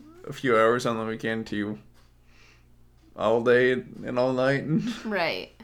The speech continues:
Speaker 1: So.
Speaker 2: And getting married in the summer, we just, and we worked at the same place, so that
Speaker 1: Right.
Speaker 2: not that that was a bad thing, but it just definitely,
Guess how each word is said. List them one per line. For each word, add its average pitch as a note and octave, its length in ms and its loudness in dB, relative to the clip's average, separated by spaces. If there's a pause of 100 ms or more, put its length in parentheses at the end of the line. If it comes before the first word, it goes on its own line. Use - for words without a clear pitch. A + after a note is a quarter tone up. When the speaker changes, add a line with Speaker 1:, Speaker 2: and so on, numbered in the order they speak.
Speaker 1:
So. - 360 -2
Speaker 2:
And A3 140 -2
getting B3 200 0
married A3 180 -2
in F#3+ 60 -4
the G#3 80 -6
summer, E3+ 340 -8
we F3+ 100 -8
just, F#3 280 -14
and G#3 100 -4
we G#3+ 100 -2
worked G3 260 -2
at - 80 -16
the G3 80 -10
same F#3+ 240 -10
place, F#3 420 -8
so F3 560 -6 (640)
that - 260 0 (320)
Speaker 1:
Right. F#2+ 260 -4 (120)
Speaker 2:
not F#4+ 200 2
that G#4 120 -4
that E4 160 6
was C#4 140 -4
a A#3 60 0
bad F#3+ 340 0
thing, G#3+ 320 -6
but F3 360 -4 (180)
it G3+ 200 -8
just F#3 240 -12
definitely, F3 800 -8